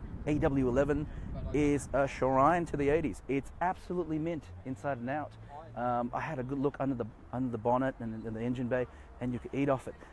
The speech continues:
So many nice little details. Like, for example, uh, you can see there are Recaros, uh, which have been, um, reupholstered with a tartan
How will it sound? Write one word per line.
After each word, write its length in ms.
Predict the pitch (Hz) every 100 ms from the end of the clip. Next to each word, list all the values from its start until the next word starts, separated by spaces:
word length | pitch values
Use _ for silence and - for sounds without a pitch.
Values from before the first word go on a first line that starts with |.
| - - -
So 300 | - - 285
many 180 | 311 294
nice 220 | 240 226 -
little 80 | 175
details. 440 | 294 - 160 -
Like, 100 | -
for 80 | -
example, 400 | - 151 - 120
uh, 140 | -
you 100 | 123
can 120 | 127
see 240 | - 139 135 - - - -
there 120 | 127
are 120 | 127
Recaros, 800 | 123 147 147 156 139 120 120 - -
uh, 280 | 117 120 117
which 200 | 120 120
have 300 | - 120 -
been, 280 | 127 120 117 - - - - -
um, 640 | - - - - - - - - - -
reupholstered 640 | 143 147 - 131 127 131
with 140 | 113 -
a 60 |
tartan 600 | - - 143 147 - 247